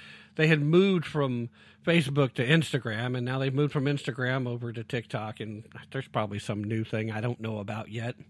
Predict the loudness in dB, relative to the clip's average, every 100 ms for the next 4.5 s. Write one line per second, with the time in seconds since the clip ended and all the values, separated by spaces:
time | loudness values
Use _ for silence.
0 | -20 -20 -20 -16 -4 -2 0 0 0 2
1 | 0 -2 -6 -2 0 0 -2 0 0 2
2 | 2 0 0 2 2 2 2 0 0 -4
3 | -4 0 2 2 0 -2 -4 -4 -4 -2
4 | -2 -4 -8 -10